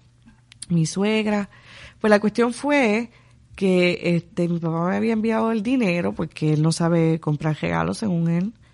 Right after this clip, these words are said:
Y nada, pues yo fui, chequeé la lista de los nenes porque los, cada nene hizo una lista. Y Valentina me había pedido un cochecito de muñeca. Pues yo fui y lo compré.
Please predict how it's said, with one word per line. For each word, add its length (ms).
Y 220
nada, 260
pues 160
yo 100
fui, 720
chequeé 300
la 160
lista 240
de 80
los 120
nenes 220
porque 160
los, 220
cada 300
nene 220
hizo 180
una 120
lista. 460
Y 300
Valentina 480
me 140
había 80
pedido 120
un 80
cochecito 420
de 60
muñeca. 680
Pues 140
yo 80
fui 120
y 20
lo 100
compré. 560